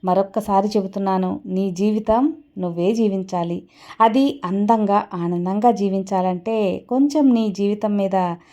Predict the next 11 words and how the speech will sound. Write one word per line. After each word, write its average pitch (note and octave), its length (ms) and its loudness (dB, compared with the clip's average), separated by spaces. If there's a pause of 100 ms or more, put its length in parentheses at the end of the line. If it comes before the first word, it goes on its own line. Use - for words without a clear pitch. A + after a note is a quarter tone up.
(200)
శ్రద్ధ F3 420 -4
వహించు, F3+ 600 -4 (600)
సహనం A#3 360 4
వహించు, F#3+ 640 0 (420)
ఓర్పుతో G#3 760 2 (180)
సరిదిద్దుకో, F#3 840 0 (120)
మంచిగా F3+ 500 -2
మలుచుకొని G3+ 800 -2 (140)
ఆనందంగా E3+ 560 -4
జీవించు G#3+ 440 -2
బిడ్డా. F#3+ 460 -4